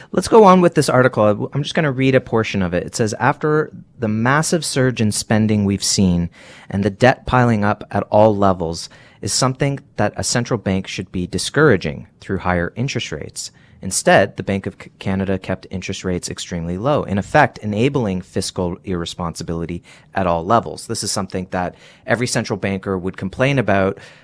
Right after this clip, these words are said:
uh, the misuse of, of funds, the misallocation of investment, all of these things. And they know that this is gonna be the response to their print, to their money printing. They just don't seem to be able to do anything except jawbone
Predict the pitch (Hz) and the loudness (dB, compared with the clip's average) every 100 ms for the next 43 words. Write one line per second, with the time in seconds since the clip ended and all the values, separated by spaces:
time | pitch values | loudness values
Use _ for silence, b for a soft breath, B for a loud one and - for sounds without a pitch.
0 | - 92 90 85 95 98 - 98 98 - | -8 -6 -4 -4 -4 -4 -4 -6 -6 -8
1 | - 95 85 - 87 - 92 90 90 - | -8 -8 -8 -10 -10 -6 -4 -2 -4 -6
2 | 92 92 90 90 87 95 90 92 90 87 | -8 -6 -6 -8 -6 -6 -6 -6 -6 -6
3 | 87 90 85 85 - 92 90 - 90 85 | -8 -8 -6 -6 -8 -8 -10 -10 -10 -10
4 | 92 82 92 87 85 - B B 107 113 | -12 -10 -10 -10 -10 -16 B B -2 2
5 | 127 120 123 160 120 - 92 98 - 95 | 2 4 6 6 4 2 -2 -6 -6 -8
6 | 87 90 87 87 90 87 - 85 87 - | -8 -8 -8 -8 -8 -8 -8 -8 -8 -8
7 | 98 87 85 - 107 - 101 90 90 117 | -8 -6 -8 -8 -10 -8 -6 -4 -4 -4
8 | 117 90 82 87 82 B B - 101 101 | -6 -8 -8 -10 -12 B B -4 -2 -2
9 | - 98 - 107 95 95 92 90 - 87 | -2 -2 -2 -4 -2 -4 -4 -4 -4 -6
10 | 90 - 107 110 107 90 87 87 - 90 | -8 -6 -2 -2 -2 -6 -6 -8 -8 -8
11 | - 92 101 95 85 85 | -2 2 4 2 0 -4